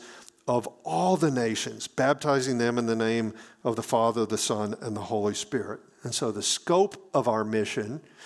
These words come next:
reflects the scope of the kingdom Jesus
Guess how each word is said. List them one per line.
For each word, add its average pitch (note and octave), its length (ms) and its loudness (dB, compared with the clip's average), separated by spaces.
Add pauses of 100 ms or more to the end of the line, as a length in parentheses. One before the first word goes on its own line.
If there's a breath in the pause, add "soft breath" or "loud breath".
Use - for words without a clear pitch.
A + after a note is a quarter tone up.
(220 loud breath)
reflects A2+ 720 0 (420 loud breath)
the - 80 0
scope - 760 2
of C#3 100 2
the B2 100 0
kingdom B2+ 720 2 (320 soft breath)
Jesus A#2+ 560 2